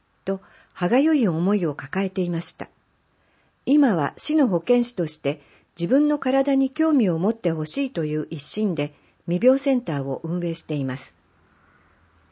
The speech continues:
大阪。私たちが出会った方たちはお手伝いできることがほとんどない。もっと前に出会えていればと悔しかったですね。佐藤。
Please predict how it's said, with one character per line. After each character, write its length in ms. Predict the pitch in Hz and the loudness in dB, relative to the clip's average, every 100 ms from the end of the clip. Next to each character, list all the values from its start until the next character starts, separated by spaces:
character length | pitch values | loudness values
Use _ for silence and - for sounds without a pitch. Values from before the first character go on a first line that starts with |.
| _ - | _ -4
大 80 | 190 | -4
阪。 420 | 208 170 - 156 - _ _ _ _ _ _ _ _ _ _ _ | -4 -8 -12 -14 -16 _ _ _ _ _ _ _ _ _ _ _
私 340 | - 170 262 269 | -6 0 0 2
た 120 | 220 | 0
ち 120 | 202 | 0
が 100 | 170 | 0
出 140 | 165 180 | 2 0
会 60 | |
っ 40 | 226 | 0
た 120 | 185 | -2
方 240 | 170 196 | -2 -2
た 140 | 196 180 | -2 -2
ち 140 | 165 | -2
は 160 | 151 147 - - - | -4 -6 -10 -20 -8
お 100 | 165 | -4
手 140 | 170 302 | 0 0
伝 280 | 302 233 180 | 2 2 2
い 20 | |
で 120 | 160 | 0
き 120 | 160 | -2
る 100 | 226 | -2
こ 120 | - 156 | -2 -4
と 140 | 160 | -4
が 180 | 151 - | -2 -4
ほ 160 | - 165 | -6 -2
と 180 | 262 294 | 2 2
ん 80 | |
ど 160 | 240 131 | 0 -2
な 160 | 135 160 | -4 -6
い。 100 | - _ _ _ _ _ _ - | -10 _ _ _ _ _ _ 0
も 120 | 302 | 0
っ 20 | |
と 160 | 320 226 | 4 4
前 240 | 226 285 | 4 4
に 140 | 254 170 | 4 4
出 160 | 170 | 4
会 140 | 240 240 | 4 2
え 40 | |
て 140 | 220 | 0
い 80 | 170 | 0
れ 120 | 170 | 0
ば 220 | 160 143 - _ | 0 -4 -8 _
と 120 | 180 | -8
悔 240 | 170 160 214 | -4 -2 -2
し 100 | - | -4
か 120 | 180 | -8
っ 20 | |
た 160 | - 147 | -6 -8
で 120 | 139 | -8
す 140 | - 127 | -6 -6
ね。 200 | 175 185 _ _ _ _ _ _ _ _ _ _ - | -6 -8 _ _ _ _ _ _ _ _ _ _ -12
佐 140 | - | -10
藤。 300 | 180 143 131 | -10 -10 -14